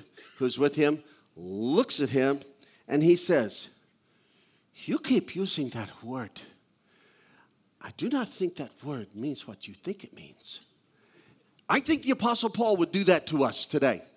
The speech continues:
He would stand up and he would say, "Pastor Dwayne,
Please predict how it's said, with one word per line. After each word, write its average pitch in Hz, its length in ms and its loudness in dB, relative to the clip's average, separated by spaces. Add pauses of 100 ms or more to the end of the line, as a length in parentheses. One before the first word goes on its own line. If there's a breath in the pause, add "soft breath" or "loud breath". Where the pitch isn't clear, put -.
(580 loud breath)
He 180 120 6
would 220 140 2
stand 277 340 6
up 190 280 6
and 151 100 -2
he 196 140 2
would 185 100 0
say, 131 320 -2 (880)
"Pastor 269 340 2
Dwayne, 262 460 2